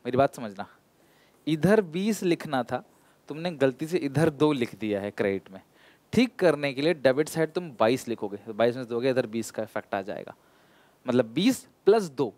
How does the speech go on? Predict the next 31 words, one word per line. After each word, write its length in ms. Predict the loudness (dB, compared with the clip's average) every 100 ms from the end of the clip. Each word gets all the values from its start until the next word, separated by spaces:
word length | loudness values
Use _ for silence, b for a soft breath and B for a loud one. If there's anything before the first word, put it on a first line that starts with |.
| -10
जो 120 | -6
रूल्स 280 | -6 -6 -6
हमने 160 | -6
पढ़ा 220 | 0 2
था 160 | 4 0
कि 120 | -2
जितना 380 | -10 -8 -2 0
तुमने 340 | 0 -2 -2
क्रेडिट 420 | -4 0 4 4 4
कर 200 | 0 0
दिया 240 | -2 -8 -10 b b b b
उतना 420 | -4 2 4 4 0 _
प्लस 200 | 4 4
जितना 300 | 2 -4 -2
करना 340 | 0 0 2 0
चाहिए 600 | 0 -2 -2 0 2 2
था, 140 | 0
तो 120 | -12 -4
चाहिए 260 | 0 2 2
था 140 | 2
बीस, 320 | 2 -2 -4 -20 b b
कर 160 | 2 2
दिया 200 | 2 0
दो, 280 | 0 -4 -4 b b
तो 60 | -6
टोटल 260 | 2 2
बाईस 340 | 4 2 2 0
से 160 | -2
आप 220 | 0 0
डेबिट 280 | 0 -2 -2
करोगे, 360 | -2 -2 -2